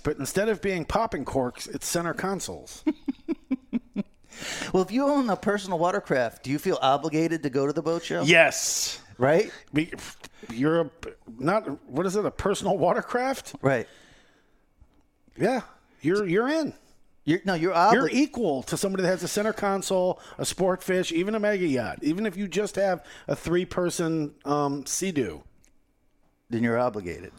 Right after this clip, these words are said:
Speaker 1: You're obligated to go.
Speaker 2: If you have personal watercraft, what do you think the average,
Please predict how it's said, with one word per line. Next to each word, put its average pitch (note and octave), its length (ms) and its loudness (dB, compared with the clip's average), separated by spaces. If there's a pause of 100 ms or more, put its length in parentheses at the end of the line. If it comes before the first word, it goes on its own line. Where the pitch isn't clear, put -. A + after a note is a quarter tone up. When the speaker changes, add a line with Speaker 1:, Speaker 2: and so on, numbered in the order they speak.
(320)
Speaker 1:
You're C#3 120 0
obligated D3+ 500 0
to C3 40 0
go. B2+ 320 0 (460)
Speaker 2:
If B2+ 120 2
you D3 120 2
have E3+ 120 0
personal F3 380 -2
watercraft, C#3 560 0
what B2 80 -2
do C3 60 -2
you C3+ 80 -2
think C#3 200 -4
the B2+ 200 -2
average, B2 760 0